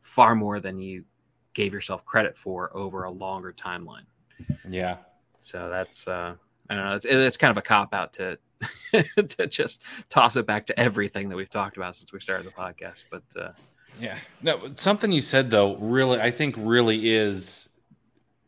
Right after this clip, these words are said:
Speaker 2: a really strong point that I think a lot of people who maybe are not, they want a side hustle or they, you know, they wanna do something different, but have never actually pulled the trigger, uh, is that buy-in. You know, it's,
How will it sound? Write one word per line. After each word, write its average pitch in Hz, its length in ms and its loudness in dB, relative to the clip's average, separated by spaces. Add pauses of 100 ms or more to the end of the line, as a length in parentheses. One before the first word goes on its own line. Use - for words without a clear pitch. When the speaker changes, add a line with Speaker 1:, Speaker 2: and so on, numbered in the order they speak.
(400)
Speaker 2:
a 107 140 0
really 113 480 2
strong 104 400 2
point 95 420 -2
that 92 260 0
I 98 240 0
think 107 200 -6
a 104 60 2
lot 104 180 6
of 104 80 0
people 101 320 -2
who 95 320 0 (400)
maybe 120 320 4
are 110 220 4
not, 110 640 2
they 131 120 4
want 131 300 2
a 147 60 -2
side 135 320 2
hustle 131 360 0
or 110 160 0
they, 98 180 0
you 107 180 -6
know, 98 100 -6
they 95 120 -2
wanna 131 320 -2
do 131 120 0
something 120 360 -4
different, 117 400 -2 (320)
but 107 640 4
have 107 220 -4
never 113 260 0
actually 101 440 0
pulled 104 280 -2
the 92 80 0
trigger, 123 500 -4 (480)
uh, 104 320 6
is 127 440 2
that 104 360 2
buy-in. 95 440 4 (380)
You 98 140 -10
know, 92 340 -4
it's, 117 320 -4